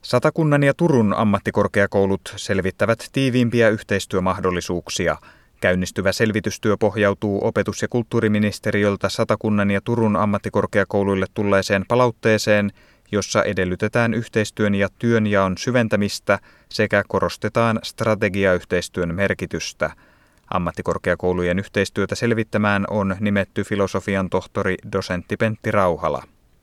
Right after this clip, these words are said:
Poliisi törmää kannabiksen kotikasvattamoihin Pirkanmaalla viikoittain, Sastamalassa kuukausittain. Viime vuonna Sastamalassa kirjattiin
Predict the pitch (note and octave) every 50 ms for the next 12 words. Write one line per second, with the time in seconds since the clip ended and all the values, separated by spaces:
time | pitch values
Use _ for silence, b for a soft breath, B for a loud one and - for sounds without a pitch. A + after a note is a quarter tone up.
0 | _ _ B B B B B B B B B B B B B B B B B B
1 | _ _ - B2+ C#3+ D3 C#3 - C3 - B2+ B2 B2 B2 A#2+ A2+ - C#3+ C#3+ D3
2 | C3+ A2 F#2 G2+ - - - G#2 G2 F#2+ F#2 - - A#2+ - - A2 - G#2 F#2+
3 | - F#2+ F#2 - - G2 G2 F#2+ F#2 F#2+ G2 F#2+ F#2 - B2 B2+ B2 - A#2 A2
4 | G#2+ G#2 G#2 G2+ G2+ G2 A2 B2 A#2+ A2+ B2 A2+ - _ - A#2 A2 G#2+ G#2 G#2
5 | G#2 G2+ - - - - - G2 F2+ - - G2 G2 F#2+ G2+ G2+ - - B2+ -
6 | B2+ A#2+ G#2+ F2+ - F2+ E2 D#2 - E2 - - _ _ - F2 E2 D#2+ D2+ C2
7 | B1 - b b b b b b b b - G#2 F#2+ F2+ F2+ F2+ F2+ F2+ F2 F2
8 | F2+ - - G#2+ - - - G#2+ G2 G2 G2 F#2 - - G#2+ - - A2+ A2 G#2+
9 | G2+ F#2+ - _ A2+ G2+ F#2+ F#2 F#2+